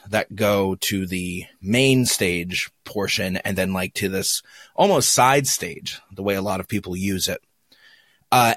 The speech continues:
and being aware of the scene and what's happening in the scene and using the lights to kind of shift focus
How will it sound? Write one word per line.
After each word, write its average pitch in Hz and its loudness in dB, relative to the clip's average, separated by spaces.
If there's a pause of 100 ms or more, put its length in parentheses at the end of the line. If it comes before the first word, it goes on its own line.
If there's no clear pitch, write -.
and 117 2 (720)
being 156 4
aware 120 4
of 113 0
the 110 -2
scene 131 2
and 107 -2
what's 104 -4
happening 107 0
in 104 2
the 113 2
scene 123 -2 (340)
and 120 6
using 139 8
the 123 6
lights 117 4
to 110 -2
kind 113 2
of 101 0
shift - 0
focus - 0